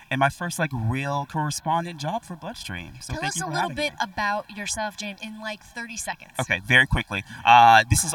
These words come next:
Speaker 1: all very new to me. I come from the world of music. I worked in music administration for about twelve years. I'm from D C, so I can talk very fast. Um, I, um, was thrown into the mix about nine months ago with Believe, and it has been an incredible experience. I've learned so much, and I have learned a lot about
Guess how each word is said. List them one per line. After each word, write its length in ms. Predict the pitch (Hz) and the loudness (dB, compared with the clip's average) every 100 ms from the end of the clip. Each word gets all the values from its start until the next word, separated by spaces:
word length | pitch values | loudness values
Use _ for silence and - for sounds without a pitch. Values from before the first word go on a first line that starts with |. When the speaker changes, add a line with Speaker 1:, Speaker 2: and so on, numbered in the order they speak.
| - | 2
Speaker 1:
all 240 | 143 170 | 4 4
very 220 | 160 160 | 4 2
new 120 | 139 123 | 0 -4
to 140 | 123 | -2
me. 100 | 113 | -2
I 60 | 117 | 0
come 240 | - 135 | 0 -2
from 160 | 143 131 | -4 -8
the 100 | 110 | -6
world 260 | 113 110 | -6 -4
of 120 | 107 | -6
music. 400 | 104 104 113 127 | -4 -2 -2 -2
I 60 | 113 | -4
worked 200 | 110 110 | -6 -6
in 80 | 110 | -8
music 220 | 107 - | -8 -10
administration 500 | 117 107 104 104 110 | -6 -6 -4 -6 -6
for 60 | 107 | -2
about 180 | 101 | -2
twelve 260 | - 113 120 | 0 0 0
years. 300 | 117 117 - - - | -2 -6 -6 -12 -12
I'm 80 | - | -4
from 200 | 123 185 | 0 0
D 120 | 160 | 0
C, 180 | 156 165 | 0 -2
so 120 | 143 | 2
I 40 | 117 | 0
can 100 | 117 | 2
talk 180 | 110 104 | -4 -4
very 380 | 101 110 101 | -2 2 2
fast. 420 | 95 95 - - - - - - | 6 4 4 -6 -12 -18 -8 8
Um, 500 | 110 117 113 113 107 - - | 12 12 10 4 -8 -14 -2
I, 260 | 117 123 127 | 6 8 8
um, 760 | 117 117 117 117 113 113 - 117 | 8 10 8 6 0 -8 -4 -4
was 140 | - | -2
thrown 240 | 208 220 | 0 0
into 160 | 202 - | 0 -4
the 100 | 175 | -4
mix 240 | 156 - | -4 -6
about 220 | 135 123 123 | 0 0 4
nine 200 | 117 123 | 4 4
months 200 | 120 113 | 0 -2
ago 120 | 113 | -4
with 200 | 107 - | -2 -4
Believe, 340 | 117 139 135 | -4 -4 -4
and 100 | 113 | -4
it 60 | 113 | -6
has 120 | 113 | -6
been 120 | 117 113 | -6 -4
an 140 | 127 | -4
incredible 560 | 123 - 247 214 156 139 | -4 4 6 6 2 -2
experience. 540 | - - 117 113 113 | -4 -4 -4 -4 -6
I've 140 | 123 117 | -8 -4
learned 260 | 117 113 | -4 -4
so 200 | - 143 | -4 -4
much, 300 | 120 113 110 - | -2 -2 -2 -6
and 140 | 110 | -4
I 60 | 110 | -4
have 340 | 110 110 113 | -4 -8 -6
learned 380 | 117 117 110 107 - - - | -2 0 -2 -6 -14 -6 -4
a 80 | |
lot 340 | 113 117 127 139 | -2 6 6 6
about 420 | 131 117 110 | 6 6 6